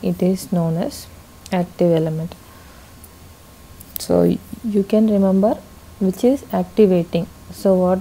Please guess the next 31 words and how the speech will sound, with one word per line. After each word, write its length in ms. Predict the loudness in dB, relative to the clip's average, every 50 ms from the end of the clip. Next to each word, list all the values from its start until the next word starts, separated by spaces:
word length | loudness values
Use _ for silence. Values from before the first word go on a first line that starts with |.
| -2 -2
and 260 | 0 2 2 4 6
all 320 | 6 6 6 6 4 0 -4 -6
will 180 | -2 0 0 2
be 160 | 2 2 2
giving 400 | 2 2 2 2 2 2 2 2
energy 440 | 2 2 4 2 2 0 0 -4 -2
to 120 | -2 0
the 120 | 0 0 0
network? 420 | 0 -2 -4 -4 -4 -4 -4 -4 -8 -18 -20 -20 -20 -20 -20 -20 -20 -20 -20 -8 -2
We 140 | 0 0 2
can 240 | 2 2 2 2 2
take 260 | 2 0 0 0 0
example 500 | -2 -2 -2 -2 -4 -2 -2 0 0 0
as 160 | 0 -2 -2
battery 520 | -2 -2 0 0 0 -2 -2 0 0 0
and 200 | 0 0 -2 -4
all. 160 | -4 -4 -6 -6 -4
Battery 400 | -2 -2 -2 -2 -2 0 0 0
is 120 | 0 -2 -4
providing 580 | -2 0 2 2 2 0 0 -2 -4 -2 -2
energy 340 | -2 -2 -2 -4 -4 -6 -6
to 120 | -6 -6
the 120 | -6 -4 -4
network, 520 | -4 -6 -6 -8 -6 -6 -6 -6 -6 -12
so 160 | -4 -4 -2
that 220 | 0 0 -2 0 -2
is 180 | -4 -4 -4
called 280 | -4 -2 -2 0 2 0
an 140 | 0 0 0
active 320 | -4 -6 -6 -2 0 0
element. 420 | 0 0 -2 -4 -6 -6 -8 -12